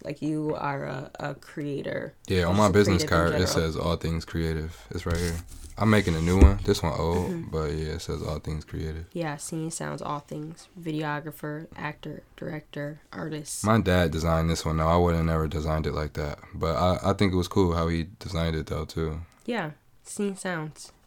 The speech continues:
Speaker 2: But I wouldn't have wrote all that on there. I just been, I would've been good with "All Things Creative" or, you know, visual
Speaker 1: Keep it simple
Speaker 2: technician,
Speaker 1: as that.
Speaker 2: something like that, yeah. But
Speaker 1: What
Speaker 2: my
Speaker 1: would
Speaker 2: new
Speaker 1: you
Speaker 2: ones are like that.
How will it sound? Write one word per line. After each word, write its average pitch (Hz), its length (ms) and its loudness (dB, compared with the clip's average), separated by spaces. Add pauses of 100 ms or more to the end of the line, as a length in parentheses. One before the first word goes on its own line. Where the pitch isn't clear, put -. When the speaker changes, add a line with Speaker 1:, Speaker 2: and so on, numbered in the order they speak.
Speaker 2:
But - 120 -2
I 95 60 6
wouldn't 90 220 6
have 78 100 0
wrote 78 200 2
all 80 140 0
that 78 120 0
on 78 200 0
there. 78 120 -2
I 82 120 2
just 78 260 -6
been, 78 140 -4
I 82 100 0
would've 87 180 2
been 82 140 0
good 80 180 0
with 78 80 0
"All 73 140 0
Things 80 240 -4
Creative" 78 540 -8
or, 78 280 -4 (140)
you 87 80 -2
know, 80 120 0
visual 82 340 0
Speaker 1:
Keep 196 100 0
it 87 80 2
simple - 80 0 (100)
Speaker 2:
technician, 80 280 0
Speaker 1:
as - 200 -2
that. - 60 -4
Speaker 2:
something 80 200 0
like 78 160 -4
that, 78 280 -4
yeah. 78 220 -6 (1120)
But - 100 2
Speaker 1:
What 101 40 6
Speaker 2:
my 104 80 8
Speaker 1:
would 107 100 8
Speaker 2:
new 120 100 10
Speaker 1:
you 113 60 10
Speaker 2:
ones 92 220 6
are 82 160 2
like 82 200 0
that. - 280 -6